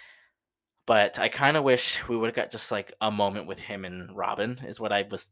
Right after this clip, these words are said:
telling to a lot of my friends, where they could have had a conversation about, 'cause they're both in the same boat, um, a conversation that they could have shared together and kind of got a little closer, especially 'cause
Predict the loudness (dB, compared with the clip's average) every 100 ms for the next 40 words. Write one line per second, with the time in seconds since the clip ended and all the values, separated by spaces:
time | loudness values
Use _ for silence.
0 | _ -2 -2 -4 -4 -4 -6 -8 -8 -10
1 | -10 -18 _ _ _ _ -6 -2 0 0
2 | -2 -4 -8 _ _ _ _ _ _ _
3 | -8 -6 -4 -6 -6 -4 -6 -4 -8 -8
4 | -10 -12 -12 -8 -6 -6 -8 _ _ _
5 | _ _ _ _ _ _ _ _ _ _
6 | -16 -14 -6 -6 -4 -6 -8 -12 -10 -10
7 | -8 -6 -8 -12 _ _ _ _ -2 0
8 | 0 -4 -10 -6 -6 -4 -8 -8 -8 -8
9 | -6 -8 -8 -10 -10 -10 -6 -4 -4 -6
10 | -6 -4 -6 -8 -6 -6 -4 -6 -6 -10
11 | -8 -6 -4 -4 -6 -8 _ _ -16 -6
12 | -6 -6 -4 -2 -2 -4 -12